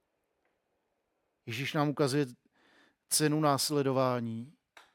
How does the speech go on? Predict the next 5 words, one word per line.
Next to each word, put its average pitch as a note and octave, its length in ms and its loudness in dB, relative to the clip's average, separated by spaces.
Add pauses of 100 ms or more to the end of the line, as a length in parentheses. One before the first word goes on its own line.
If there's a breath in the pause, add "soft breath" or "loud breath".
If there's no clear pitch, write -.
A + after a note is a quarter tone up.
(460 soft breath)
a B2 440 -6 (180)
zve B2+ 280 -2
nás B2+ 600 -2
do C3 160 -6
nejistoty. A2+ 680 -6